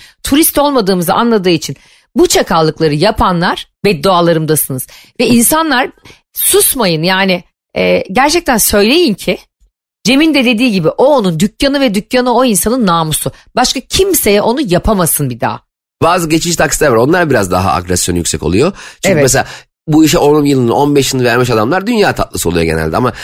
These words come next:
Speaker 2: böyle geçici üç aylık yapan, beş aylık yapan taksiciler biraz daha şey gibi görmüyor. Yani senin para kazanmanı sağlayan işin bu. Bak ben demiyorum. Ben senin, sana, seni öyle paramla satın alıyor gibi davranmam asla ama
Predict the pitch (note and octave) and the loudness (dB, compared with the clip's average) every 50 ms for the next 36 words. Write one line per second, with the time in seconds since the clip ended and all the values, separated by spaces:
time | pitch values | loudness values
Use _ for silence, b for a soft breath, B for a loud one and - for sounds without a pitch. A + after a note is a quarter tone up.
0 | B B B B C#3+ D3 C#3 E3+ E3+ - D#3 D#3 D3 G3+ - - G3+ - C#3 B2+ | B B B B 0 0 2 0 0 0 0 -2 0 0 0 2 2 2 2 2
1 | B2+ A#2+ A2 A#2 A2 A#2+ C#3+ D3+ - D#3+ C#3 C3+ A#2+ B2+ A#2 A2+ A#2 A2+ - B2 | 0 0 0 0 0 0 0 0 2 2 2 2 0 0 0 -2 -2 -2 -2 -2
2 | B2+ - - G2+ G2 G2 G2 F#3+ B3+ - B B B B B F#3+ B3 B3+ A#3+ G3+ | -2 -2 -2 -4 -4 -2 0 -2 -2 -2 B B B B B 0 2 2 2 2
3 | G3+ B3 D4+ E4 - B B B B B B B B - - A#3+ B3+ A3+ B3+ B3 | 2 0 0 0 -2 B B B B B B B B -2 0 0 0 2 2 2
4 | B3 B3 C4 C4+ C4 A#3+ F3 E3 D#3+ D#3+ E3+ E3 C#3+ B B B B B _ _ | 2 2 2 2 2 2 2 2 2 2 0 0 -2 B B B B B _ _
5 | - - - E3 F#3 A#3+ A3 G3 F#3 G3 G#3+ G3+ G3 F#3+ G3 F#3+ G3 G#3 G#3 G3 | -4 -2 0 0 0 0 0 0 0 2 2 2 0 0 0 0 0 0 0 0
6 | - F3+ E3 D#3 F3 G3 G3+ F#3 - D3 - - A3+ G#3+ F#3+ C#3 G#2 F2+ D#2+ - | 0 0 0 2 2 2 0 0 -2 -2 -2 -2 -2 -2 0 0 0 -2 -2 -4
7 | - G#2 G2+ - - - C3 C#3 D3 D3+ - F3 E3 C#3+ A2+ G2+ F#2 E2+ F#2 A2 | -4 -4 -4 -4 -2 -2 0 0 2 2 2 2 2 2 2 0 0 -2 -2 -2
8 | A#2+ A#2+ A2+ - B2 A#2 B2 A#2+ G#2 - B B B B B B B - A2+ A2+ | 0 0 0 0 0 0 0 0 -2 -6 B B B B B B B -4 -2 -2
9 | A2+ A2+ G#2 - - - A#2 A#2 A#2 B2 A2+ - A2+ A2 A#2 A#2+ B2+ A#2 B2+ A#2+ | -2 -2 -4 -4 -4 -2 0 0 2 0 2 2 2 2 2 0 0 0 -2 -2
10 | - B2 A#2 B2 B2 A#2+ A#2+ B2+ A#2 B2 A#2+ A#2+ B2 B2+ B2+ B2+ G#2+ F#2+ F2 G2 | -2 0 0 2 2 2 0 0 0 0 0 2 2 2 0 0 0 0 -2 -2
11 | F#2+ - F#2 G#2+ G3 E4+ D#4+ | -2 -2 0 0 0 0 -2